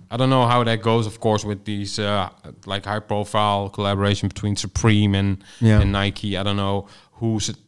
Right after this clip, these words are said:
Speaker 1: taking the lead. Is it Nike that says, "Hey, Supreme,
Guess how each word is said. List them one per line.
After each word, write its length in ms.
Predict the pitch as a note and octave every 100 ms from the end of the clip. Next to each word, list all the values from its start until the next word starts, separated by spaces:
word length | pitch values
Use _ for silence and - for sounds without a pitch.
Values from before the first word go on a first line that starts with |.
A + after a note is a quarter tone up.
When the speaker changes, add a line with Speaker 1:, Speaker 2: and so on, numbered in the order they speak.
| -
Speaker 1:
taking 340 | - G#2+ - G#2+
the 80 | G#2+
lead. 560 | G#2 G#2 G#2 G2+ G#2
Is 140 | G2 G2+
it 120 | -
Nike 340 | G#2 G#2 -
that 120 | G2+ G2+
says, 300 | - G2 F#2
"Hey, 160 | G2
Supreme, 560 | F#2+ - G2+ F#2 F#2+